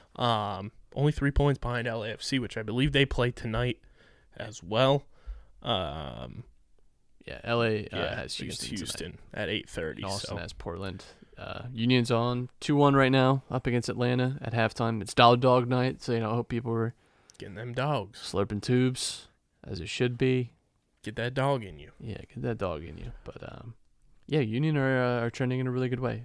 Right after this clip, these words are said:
Speaker 2: Look, I'm looking. This is best Union team of my lifetime, and,
Speaker 1: Mm-hmm.
Speaker 2: uh, you know, you just look at the ability to score, and it is, uh, <laughs> it's terrifying. <laughs>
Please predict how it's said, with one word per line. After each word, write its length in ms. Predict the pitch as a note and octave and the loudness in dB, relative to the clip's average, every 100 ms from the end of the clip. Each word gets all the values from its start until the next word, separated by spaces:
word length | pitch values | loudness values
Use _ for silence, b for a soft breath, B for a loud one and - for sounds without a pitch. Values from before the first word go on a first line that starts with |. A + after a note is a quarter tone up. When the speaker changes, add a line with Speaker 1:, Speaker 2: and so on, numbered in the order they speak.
| C#3 | 0
Speaker 2:
Look, 200 | A#2+ G2 | 2 2
I'm 100 | A#2 | 2
looking. 300 | C3 C#3 C3 | 2 2 4
This 180 | D#3+ - | 4 8
is 280 | G3+ - - b b b b b _ _ _ _ _ | 6 4 -4 b b b b b _ _ _ _ _
best 260 | D3+ C#3 - | 8 8 6
Union 320 | B2+ A#2 G#2+ | 4 4 2
team 220 | A2 A#2 | 0 0
of 80 | G2+ | 2
my 160 | G#2 A2+ | 4 6
lifetime, 600 | B2 A#2+ - B2+ C3 B2+ | 6 4 4 4 4 0
and, 280 | A2 G2 C3+ | -4 -4 -2
Speaker 1:
Mm-hmm. 40 | |
Speaker 2:
uh, 180 | D#2 D2 - - | -4 -6 -10 -12
you 80 | G2 | -10
know, 60 | E2+ | -8
you 80 | |
just 180 | G2 G#2+ | -8 -8
look 140 | G2+ F#2+ | -8 -10
at 60 | |
the 100 | F#2 | -10
ability 380 | D#2+ D#2 D#2+ D#2+ | -10 -8 -8 -8
to 100 | C#2+ | -10
score, 400 | - - C#2+ C2+ - - - | -12 -10 -10 -12 -16 -20 -20
and 80 | |
it 140 | B1 - | -18 -14
is, 260 | C#2 - | -14 -14
uh, 260 | - D2+ D2 | -14 -14 -14
<laughs> 60 | - | -14
it's 360 | A2 - - _ _ _ - | -6 -4 -6 _ _ _ -8
terrifying. 720 | A#2+ G2+ - C#3+ - E3 D#3+ - | -6 -6 -4 0 2 2 2 6
<laughs> 280 | E3 - | 6 6